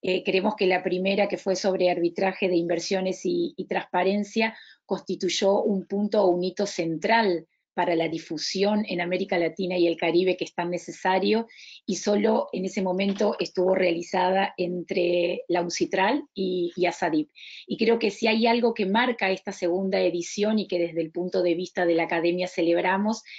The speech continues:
es que se una la oea como foro regional y se marque ese diálogo tan importante para que no haya esa duplicación de esfuerzos, como hablaba Marianela o como hablaba la, la secretaria y, y Janet también bien marcó. Y por otro lado, el asieca, es decir, no olvidar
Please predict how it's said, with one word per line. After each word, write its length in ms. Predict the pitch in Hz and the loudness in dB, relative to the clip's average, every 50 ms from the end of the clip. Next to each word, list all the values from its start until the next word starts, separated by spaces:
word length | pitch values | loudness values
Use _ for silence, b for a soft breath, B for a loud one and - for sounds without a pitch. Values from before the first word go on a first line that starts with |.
| B B B B _ | B B B B _
es 120 | 214 - | -12 -4
que 140 | - 202 190 | 0 0 0
se 200 | 190 - 196 185 | 2 2 2 4
una 260 | 190 233 247 226 214 196 | 4 6 4 4 4 4
la 160 | 190 180 175 | 4 4 4
oea 520 | 180 180 185 185 185 190 226 269 - _ _ | 6 6 6 6 4 2 2 0 -4 _ _
como 240 | - 180 165 165 | -6 -4 -4 -4
foro 300 | 165 - - 185 180 190 | -6 -2 -2 0 0 0
regional 580 | 180 175 175 - - 180 170 170 185 196 226 - | 0 -2 -4 -4 -2 -4 -2 0 -2 -2 -2 -4
y 80 | - 190 | -8 -12
se 180 | - - 175 165 | -10 -8 -8 -4
marque 440 | 175 185 180 - - - - - _ | -4 -4 -4 -4 -2 -4 -4 -2 _
ese 300 | 196 - - - 226 196 | -8 -8 -2 0 0 0
diálogo 580 | 160 196 202 226 247 254 208 185 160 175 165 | 2 4 4 4 4 4 4 4 4 2 0
tan 200 | - 185 180 185 | 2 0 0 0
importante 920 | 190 185 175 - 175 170 180 - 196 190 196 196 185 - - 180 185 185 B B B B B | -2 -4 -2 -4 -4 -4 -2 0 0 0 0 0 -4 0 0 0 0 -2 B B B B B
para 220 | B 196 196 202 - | B 0 0 2 2
que 100 | 196 180 | 0 0
no 80 | 180 | 0
haya 200 | 190 202 - 220 | 2 0 0 0
esa 180 | 202 - 196 170 | 0 0 0 0
duplicación 720 | 185 175 151 180 175 170 - 180 170 - - 190 190 196 | 0 0 0 0 0 2 0 0 -2 0 0 0 0 2
de 80 | 190 185 | 0 0
esfuerzos, 600 | 180 - - 202 202 202 196 - - 180 180 b b b b b | -2 0 0 2 2 2 0 0 -2 -2 -2 b b b b b
como 180 | _ 180 170 | _ -4 -2
hablaba 300 | 170 170 175 175 180 180 | 0 2 2 4 4 2
Marianela 560 | 180 175 170 170 170 170 165 175 180 175 175 170 | 0 -2 0 0 0 0 2 0 2 2 2 0
o 40 | |
como 220 | - - 170 165 165 | 0 -2 -4 -4 -2
hablaba 320 | 165 165 170 170 170 170 | 0 0 0 2 0 0
la, 240 | 170 170 165 - - - | 0 0 -2 -2 -6 -6
la 120 | 175 175 | -8 -8
secretaria 640 | 175 - - - 190 185 165 - 185 185 185 180 180 | -8 -8 -10 -6 -4 -4 -2 0 0 2 2 4 4
y, 240 | 175 170 175 - B B B B B B B _ | 4 4 2 -2 B B B B B B B _
y 80 | 214 | -4
Janet 420 | 175 - 190 175 175 180 180 180 - | -2 0 -2 -2 0 0 -2 0 0
también 380 | 185 175 170 170 175 180 175 | -2 -2 2 2 2 2 2
bien 200 | 175 175 180 175 | 0 0 0 0
marcó. 400 | 175 170 160 - - 202 233 233 B B B B B B _ _ _ _ _ | 0 -2 -2 0 0 0 0 0 B B B B B B _ _ _ _ _
Y 100 | - 220 | -6 -2
por 160 | - 208 196 202 | 0 2 2 2
otro 200 | 202 214 226 226 | 2 2 2 4
lado, 460 | 226 220 214 214 214 226 233 247 - - | 4 4 2 2 4 4 4 4 4 2
el 140 | 190 175 | 2 2
asieca, 500 | 175 180 - - 180 160 156 156 - 160 | 2 0 -4 -4 -2 -2 -2 -2 -4 -6
es 60 | 165 160 | -4 -2
decir, 320 | 180 170 - - 190 165 | -4 -4 0 -2 -2 -2
no 140 | 175 180 190 | 0 -2 0
olvidar 580 | 202 196 185 185 185 180 202 214 226 240 233 | 0 2 2 2 2 4 4 2 2 0 -2